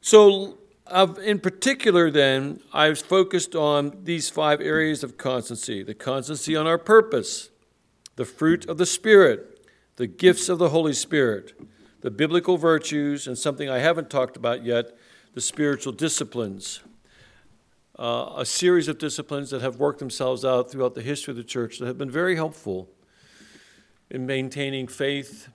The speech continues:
and growing in your faith. So when we talk about constancy of our purpose, we're talking about being His workmanship, created in Christ Jesus for good works,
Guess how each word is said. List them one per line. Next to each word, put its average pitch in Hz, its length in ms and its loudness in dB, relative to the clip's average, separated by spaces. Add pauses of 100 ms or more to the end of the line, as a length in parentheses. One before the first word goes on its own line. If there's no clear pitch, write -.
(100)
and 120 160 -10
growing 127 340 -2
in 139 180 -8
your 117 160 -6
faith. - 480 -12 (1500)
So 160 160 -2
when 156 160 0
we 160 100 0
talk 165 240 4
about 156 300 -2
constancy 156 520 -6
of 151 140 -4
our 147 140 -2
purpose, 160 440 -6
we're 151 100 -8
talking 147 340 -4
about 143 340 -4 (400)
being 156 260 2
His 185 380 0
workmanship, 139 680 -8
created 175 560 2
in 170 120 -2
Christ 147 340 -4
Jesus 123 300 -8
for 127 160 -8
good 113 180 -6
works, 107 380 -8